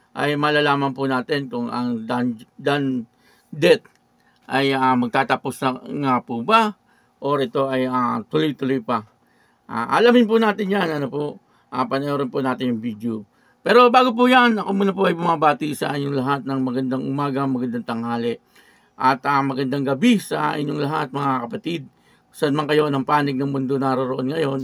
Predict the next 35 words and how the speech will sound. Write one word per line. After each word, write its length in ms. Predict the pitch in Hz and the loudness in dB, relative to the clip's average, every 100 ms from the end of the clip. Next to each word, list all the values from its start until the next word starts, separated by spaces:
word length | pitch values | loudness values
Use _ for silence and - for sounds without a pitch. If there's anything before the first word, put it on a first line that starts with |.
| - - _ _ | -8 -18 _ _
ay 240 | 139 151 156 | 0 2 2
mag-iingat 560 | 151 135 160 151 143 | -2 -2 -2 -2 -4
kayo 240 | 139 147 117 | -2 -2 0
palagi 480 | 139 139 131 139 139 | 0 0 0 -4 -4
at, 160 | 131 | -6
ah, 160 | 131 113 | -4 -6
pagpalain 480 | 117 123 135 135 123 | -8 -2 0 0 -2
kayo 320 | 127 123 110 _ _ _ _ 135 | -2 -2 -4 _ _ _ _ -6
ng 160 | 123 - | -6 -4
ating 320 | 117 123 107 | -4 -4 -8
Panginoon. 480 | 113 110 113 113 117 - _ _ _ _ _ | -6 -6 -6 -8 -12 -18 _ _ _ _ _
Maraming 400 | - 165 214 226 | -2 2 4 4
maraming 360 | 220 214 208 202 | 4 4 4 2
salamat 360 | 208 190 180 165 | 0 -2 -2 -6
din 160 | 156 | -10
po 160 | 156 151 | -8 -8
sa 320 | - 139 131 | -4 0 0
patuloy 480 | - - 254 208 160 | -2 -4 0 2 0
na 80 | 143 | -4
tumatangkilik 680 | 143 135 131 135 135 131 - | -4 -4 -6 -8 -8 -10 -6
sa 160 | 123 | -4
aking 240 | 113 123 117 | -2 -4 -6
YouTube 200 | 117 104 | -8 -10
channel 360 | 117 113 107 | -6 -6 -6
at 80 | 107 | -8
nanonood 560 | 117 120 117 117 110 104 _ _ _ | -6 -4 -4 -4 -8 -10 _ _ _
sa 320 | _ 117 110 110 | _ -4 -2 -2
aking 200 | 113 113 | -4 -6
video 320 | 117 123 120 | -4 -4 -4
reaction. 560 | 113 101 - - 117 | -4 -6 -10 -10 -10
Patuloy 320 | 101 107 151 156 | -10 -10 -4 -2
lang 160 | 151 | -2
po 80 | 151 | -4
natin 240 | 156 147 | -4 -4
suportahan 720 | 147 - 143 131 143 143 143 | -6 -8 -8 -2 0 0 -2